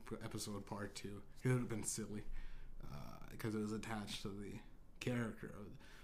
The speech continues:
but, um, I, I never owned a gun.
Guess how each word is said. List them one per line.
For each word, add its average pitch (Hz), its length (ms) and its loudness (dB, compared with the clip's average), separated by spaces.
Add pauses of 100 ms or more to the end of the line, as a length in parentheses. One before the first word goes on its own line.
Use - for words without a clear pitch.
(120)
but, 117 180 2 (1900)
um, 82 500 -6 (1200)
I, 123 140 6
I 117 160 8
never 127 340 10
owned 135 240 12
a - 40 4
gun. - 300 2